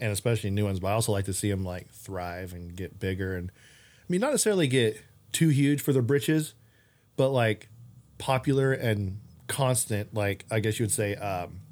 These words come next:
how would I say it? Uh, returning customers,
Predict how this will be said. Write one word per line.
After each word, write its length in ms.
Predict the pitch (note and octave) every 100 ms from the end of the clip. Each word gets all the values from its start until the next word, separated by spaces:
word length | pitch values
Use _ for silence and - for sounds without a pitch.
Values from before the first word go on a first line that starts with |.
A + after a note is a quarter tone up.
| - - - - - - - -
how 140 | A#2
would 80 | G#2
I 40 |
say 240 | G2+ - G2+
it? 140 | D#2+
Uh, 160 | - - - - - - - - B2+
returning 400 | B2 D3+ C#3+ A#2+
customers, 600 | A2+ A2 G2 E2+ -